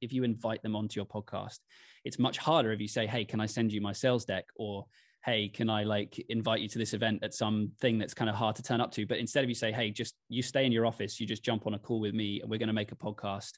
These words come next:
uh, and you're gonna speak to my audience of people that wanna hear your opinion." That's a wonderful way to start a relationship with an account that you wanna be working with. And so that's exactly what we did. We set up some podcasts in, in various different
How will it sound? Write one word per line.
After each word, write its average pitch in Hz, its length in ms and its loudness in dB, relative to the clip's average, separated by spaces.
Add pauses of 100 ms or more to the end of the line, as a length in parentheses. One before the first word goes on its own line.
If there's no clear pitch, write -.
(480)
uh, 123 60 -2
and 110 200 0
you're 117 120 4
gonna 110 100 2
speak 107 260 -2
to - 80 -4
my 107 140 2
audience 107 380 -2
of 110 80 -12
people 110 220 -6
that 98 80 -6
wanna 104 180 -6
hear 107 100 -4
your 98 160 -6
opinion." 101 340 -2
That's 117 220 -2
a 113 60 2
wonderful 110 500 -2
way 98 180 -4
to 104 120 -14
start - 240 -6
a - 20 -8
relationship 101 500 -8
with 101 120 -8
an 98 100 -6
account 98 320 -8
that 104 60 -14
you 110 80 -10
wanna 101 160 -6
be 101 80 -10
working 104 360 -6
with. 90 220 -8
And 113 100 -6
so 113 220 0
that's 135 220 0
exactly 123 340 -6
what 104 140 -4
we 113 160 -4
did. 92 180 -8
We 104 220 -8 (400)
set 117 240 0
up 110 160 -2
some 107 240 -2
podcasts 107 560 -2
in, 101 260 -2
in 104 220 -4
various 117 340 0
different 104 340 -8